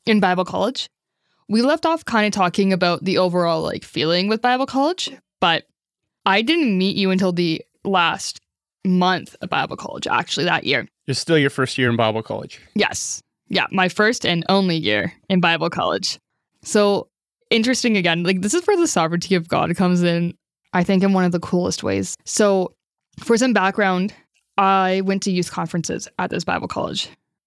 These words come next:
Speaker 1: my whole time in high school, and I had befriended a student there.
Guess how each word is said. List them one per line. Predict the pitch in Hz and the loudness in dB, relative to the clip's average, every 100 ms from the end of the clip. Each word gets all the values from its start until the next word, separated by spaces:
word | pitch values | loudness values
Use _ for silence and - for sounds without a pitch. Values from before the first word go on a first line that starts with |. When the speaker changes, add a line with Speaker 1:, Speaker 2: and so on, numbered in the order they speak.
| _ _ | _ _
Speaker 1:
my | 196 | 0
whole | 180 185 | 2 2
time | 180 170 | 0 -2
in | |
high | 165 175 | -2 -2
school, | - - - _ _ _ _ | -2 -6 -8 _ _ _ _
and | 202 202 196 | 0 2 2
I | 196 202 | 2 2
had | 208 | 2
befriended | 208 185 185 185 180 | 0 0 2 2 2
a | 170 | 0
student | - 262 214 180 | 0 0 0 0
there. | 120 - | -4 -6